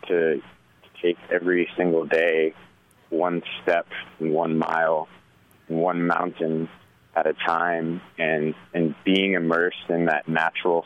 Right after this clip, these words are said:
flow of the change of seasons and the blossoming of the trees and flowers really does show you firsthand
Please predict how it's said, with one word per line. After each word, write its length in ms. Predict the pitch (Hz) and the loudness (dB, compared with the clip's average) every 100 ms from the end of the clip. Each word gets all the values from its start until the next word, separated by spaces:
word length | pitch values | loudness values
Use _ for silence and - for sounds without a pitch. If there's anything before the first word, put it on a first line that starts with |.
| - | 0
flow 400 | 82 82 82 82 | 0 2 2 2
of 120 | 76 | 0
the 100 | 78 - | -2 -2
change 320 | 82 82 82 | 0 0 0
of 100 | 82 - - | -2 -4 0
seasons 640 | 87 85 85 82 80 76 | 2 2 2 2 0 0
and 140 | 80 | 0
the 40 | 78 | 0
blossoming 720 | - 78 76 - 78 82 82 | -2 -2 -2 -2 0 0 0
of 140 | 80 | 0
the 80 | 78 | -2
trees 320 | - - 85 | -2 0 0
and 140 | 80 76 | 0 -2
flowers 440 | - 87 85 85 - - - - - - - | -2 0 0 0 -4 -20 -20 -20 -20 -20 -2
really 300 | 104 113 95 - | 0 2 0 0
does 280 | 92 101 95 - - 104 | 0 0 -2 -6 -4 0
show 180 | 113 | 2
you 340 | 104 85 78 80 - | 2 2 0 -2 -2
firsthand 680 | 107 110 - 90 98 78 73 | -2 -2 -4 -2 0 0 -4